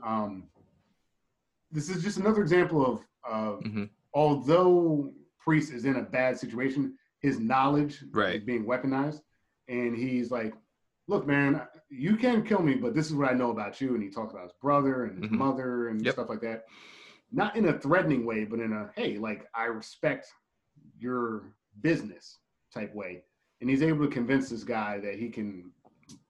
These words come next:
Speaker 1: more or less triple the output of what, um, Scatter's been doing.
Speaker 2: Mm-hmm.
Speaker 1: The guy's like, "Well, if you think you can, I mean, <laughs> we'll give you a shot.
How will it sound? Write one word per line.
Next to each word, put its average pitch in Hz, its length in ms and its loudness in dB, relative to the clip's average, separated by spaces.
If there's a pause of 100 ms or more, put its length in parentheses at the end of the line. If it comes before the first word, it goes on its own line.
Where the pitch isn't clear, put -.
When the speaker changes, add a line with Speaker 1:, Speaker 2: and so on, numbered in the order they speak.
(140)
Speaker 1:
more 170 160 4
or 156 60 2
less 113 320 -4 (420)
triple 170 480 0
the 120 160 -4
output 127 360 -2
of 110 120 -4
what, 107 380 -6
um, 95 500 -12 (340)
Scatter's 135 460 -2
been 95 160 -14
doing. 85 240 -16 (160)
Speaker 2:
Mm-hmm. 104 220 -6 (280)
Speaker 1:
The 113 80 -10
guy's 110 140 -8
like, 107 100 -8 (380)
"Well, 104 200 -14
if 113 100 -14
you 139 80 -6
think 180 180 2
you 180 80 -10
can, 247 520 2
I 127 60 -6
mean, 139 520 2 (280)
<laughs> - 400 -20
we'll 139 120 2
give 185 140 2
you 190 120 2
a 170 60 6
shot. 214 420 -2